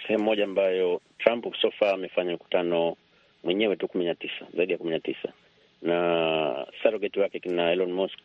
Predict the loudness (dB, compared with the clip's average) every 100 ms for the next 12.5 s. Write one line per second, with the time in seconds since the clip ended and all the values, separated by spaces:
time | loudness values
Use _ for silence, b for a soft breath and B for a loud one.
0 | -8 -2 -2 -2 -2 -2 -2 -2 -2 -2
1 | 0 0 2 2 0 -2 -2 -2 -2 -2
2 | -4 -4 -4 -2 0 0 -2 -4 -4 -4
3 | -4 -14 B B B B -2 0 -2 -2
4 | -4 0 0 2 0 -2 -4 0 2 2
5 | -2 -2 -2 -2 0 2 0 -2 -6 _
6 | -20 _ _ -4 0 2 2 0 0 0
7 | -2 -6 -4 0 2 2 0 2 2 0
8 | -4 0 0 2 2 0 0 -6 -6 -2
9 | 0 0 0 2 2 0 0 0 0 -2
10 | -6 _ _ _ B B B B _ _
11 | _ _ -2 0 2 2 2 0 2 2
12 | 0 -4 -4 -4 -6